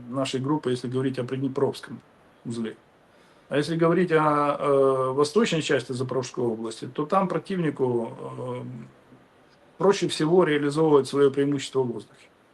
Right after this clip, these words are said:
Потому что там степи, степи, не степи, точнее, поля, поля, между полями очень жиденькие, в два деревца посадки. Вот, поэтому, э, имея тотальное превосходство в воздухе,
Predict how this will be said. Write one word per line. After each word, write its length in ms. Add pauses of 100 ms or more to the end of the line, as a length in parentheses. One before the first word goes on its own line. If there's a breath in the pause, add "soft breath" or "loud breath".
(880)
Потому 240
что 140
там 180
степи, 380
степи, 580 (260)
не 220
степи, 320
точнее, 360
поля, 380
поля, 440
между 280
полями 380
очень 280
жиденькие, 560
в 80
два 160
деревца 380
посадки. 480 (1300)
Вот, 340
поэтому, 800
э, 520
имея 680
тотальное 680 (180)
превосходство 560
в 60
воздухе, 600